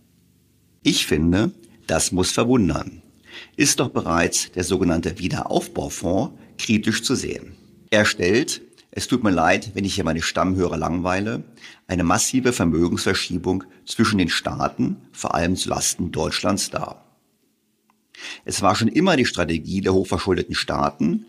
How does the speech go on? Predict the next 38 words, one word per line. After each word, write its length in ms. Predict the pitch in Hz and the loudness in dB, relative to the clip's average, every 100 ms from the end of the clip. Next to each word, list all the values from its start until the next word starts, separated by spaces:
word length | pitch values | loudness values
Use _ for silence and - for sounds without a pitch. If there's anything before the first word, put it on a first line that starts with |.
| - - | -20 -4
allen 300 | 82 113 139 | 2 4 2
voran 320 | 120 92 90 | 0 0 0
von 160 | 87 78 | -2 -8
Frankreich, 800 | - 69 76 - 101 - - - - - - | -6 -6 -4 -2 -2 -2 -6 -14 -20 -20 -6
zu 260 | - 156 | 0 2
einer 220 | 110 95 92 | 4 4 2
Schuldenunion 760 | - 110 113 101 90 82 78 | 2 4 4 4 2 0 -2
zu 120 | - | -6
kommen, 540 | - 80 90 117 214 - - - _ | -6 -2 0 2 0 -2 -16 -20 _
um 180 | 127 110 | 0 2
entsprechend 800 | 80 - - 85 - 69 - - | 0 -4 -4 -2 -2 -2 -6 -8
die 180 | 85 - | -10 -4
eigenen 460 | 73 78 98 101 | 0 0 0 0
Finanzprobleme 880 | - 87 76 78 - 92 76 82 87 | -2 -2 -2 -4 -8 -10 -6 -4 -4
zu 120 | - | -4
lösen. 480 | 101 73 71 - 82 _ _ _ _ _ - - - | -6 -6 -10 -12 -20 _ _ _ _ _ -20 -20 -10
Ich 140 | 90 | -4
erinnere 300 | 92 101 90 | 2 2 2
daran, 580 | - 73 95 120 139 - - - - | 2 2 4 4 2 -2 -10 -20 -8
dass 160 | 87 - | -4 0
anlässlich 380 | 82 95 92 - | 2 4 2 0
der 80 | |
Präsidentschaftswahlen 1080 | 87 90 73 95 135 - 127 110 110 117 135 - - - | -2 0 0 -2 -2 -4 -4 -2 0 0 -2 -6 -16 -10
die 60 | |
Financial 380 | - 92 90 90 | -4 -2 0 0
Times 400 | 78 85 90 117 | -2 2 2 2
schon 180 | - 98 | 0 -2
vor 120 | - | -2
einiger 260 | 58 82 78 | -2 -2 -2
Zeit 240 | - 87 | -4 -6
geschrieben 460 | 90 - 104 101 110 | -6 -6 -4 0 0
hat, 200 | 113 117 | 0 -4
auch 100 | - | -8
das 180 | 82 78 | -4 -4
hatten 200 | 87 82 | -2 -2
wir 80 | 78 | -2
im 100 | 73 | -2
Podcast, 760 | - 87 - 104 113 - - | -4 -6 -4 -4 -2 -6 -12